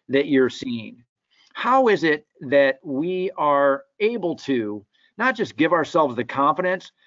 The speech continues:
but give ourselves a legitimate opportunity of staying healthy when so much of our other routine is different? We're working from home. Our parenting perhaps has changed because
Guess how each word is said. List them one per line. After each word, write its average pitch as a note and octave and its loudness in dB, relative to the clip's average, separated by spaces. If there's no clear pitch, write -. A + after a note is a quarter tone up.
but C#3+ -2
give G3 2
ourselves E3 0
a C#3 2
legitimate E3 0
opportunity C#3+ -2
of C#3 0
staying E3+ -2
healthy D#3 -2
when D#3+ 0
so A#3 -2
much F3+ 0
of C#3+ 2
our C3 2
other D3 4
routine F3 0
is B2+ 0
different? G2 -2
We're C#3 4
working E3+ 2
from C#3+ 0
home. A#2+ -2
Our D#3+ 4
parenting C3+ -4
perhaps C#3 0
has B2+ -8
changed D3 -4
because C#3 -2